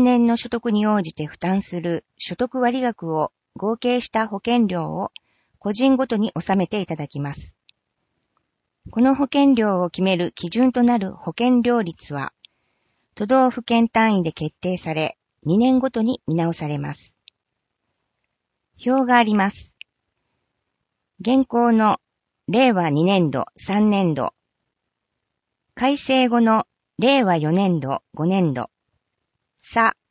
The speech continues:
の順に読み上げます。均等割額。現行の令和二年度、三年度、四万八千百円。改正後の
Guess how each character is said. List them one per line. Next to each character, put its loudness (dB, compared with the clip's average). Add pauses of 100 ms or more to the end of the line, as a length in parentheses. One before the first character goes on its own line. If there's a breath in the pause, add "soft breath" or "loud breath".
(140)
の 0
順 0
に -2 (220)
読 0
み 2
上 0
げ -4
ま -4
す。 -20 (1700)
均 2
等 2
割 4
額。 -8 (1080)
現 0
行 2
の 2
令 2
和 0
二 0
年 2
度、 -8
三 -6
年 -2
度、 -10 (720)
四 4
万 6
八 -4
千 -2
百 -10
円。 -6 (1080)
改 -2
正 0
後 0
の 0